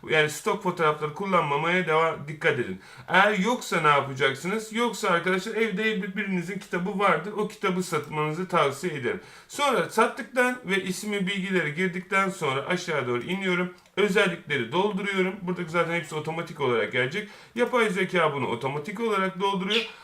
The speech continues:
Buy it now formatında listelemesini yapıyorum ve buna ortalama bir fiyat koyuyorum. Lütfen binlerce pound para koymayın yok satılmasın diye. Bu koyduğunuz ürünün fiyatı elli pound'u geçmesin. Çoğu arkadaş böyle yapıyor. Yapmayın lütfen rica ediyorum.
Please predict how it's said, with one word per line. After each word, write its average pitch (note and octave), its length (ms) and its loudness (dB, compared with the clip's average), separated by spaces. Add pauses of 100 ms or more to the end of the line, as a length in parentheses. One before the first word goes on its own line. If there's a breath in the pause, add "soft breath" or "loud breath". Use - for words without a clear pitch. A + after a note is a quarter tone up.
(120)
Buy G3+ 380 8 (140)
it G3 280 -6
now F#3 420 4
formatında E3 840 0
listelemesini C3 680 -6
yapıyorum G3+ 440 -4
ve A#3+ 100 -6
buna F#3 280 2 (340 loud breath)
ortalama F#3+ 580 4
bir F#3 60 0
fiyat F3 340 2
koyuyorum. A#2+ 320 0
Lütfen F3+ 560 0
binlerce F3+ 460 0
pound E3+ 300 0
para E3 300 0
koymayın D#3+ 360 -4
yok D3 200 -2
satılmasın D3 580 -2
diye. F#3 180 -4 (280 loud breath)
Bu F#3+ 120 -2
koyduğunuz F#3 520 0
ürünün F3+ 340 -2
fiyatı F3+ 340 -6
elli F3 360 -2
pound'u D#3 380 2
geçmesin. C3 480 -4
Çoğu F3+ 240 2 (280)
arkadaş D3+ 480 -2
böyle C#3+ 220 -4
yapıyor. C#3+ 260 -4
Yapmayın B2 540 0
lütfen C3 320 -4
rica A#2 280 0
ediyorum. F2+ 300 -4